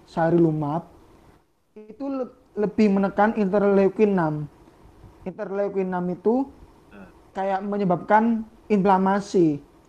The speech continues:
Speaker 1: Eh, bukan ya? Men-, menyebabkan imun di dalam tubuh itu
Speaker 2: Iya.
Speaker 1: naik secara drastis.
Speaker 2: Mediator proinflamasi.
Speaker 1: Nah, nah, i-, karena imunnya itu naik, oleh karena itu harus diturunkan.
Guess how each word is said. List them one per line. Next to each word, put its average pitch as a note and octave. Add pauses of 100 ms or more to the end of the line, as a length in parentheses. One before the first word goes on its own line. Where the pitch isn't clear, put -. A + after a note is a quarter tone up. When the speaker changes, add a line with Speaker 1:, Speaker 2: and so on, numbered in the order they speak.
(460)
Speaker 1:
Eh, C4 (240)
bukan G#3
ya? E3 (360)
Men-, G#3+
menyebabkan G#3+ (100)
imun G#3+
di F3+
dalam F3
tubuh G3
itu -
Speaker 2:
Iya. -
Speaker 1:
naik F#3+
secara F#3+
drastis. E3+
Speaker 2:
Mediator B2
proinflamasi. A#2+
Speaker 1:
Nah, G#2 (680)
nah, D#3+ (760)
i-, F#3
karena F#3
imunnya G3
itu F3+ (260)
naik, A3 (720)
oleh E3+
karena F3+
itu A#3+
harus F#3
diturunkan. F#3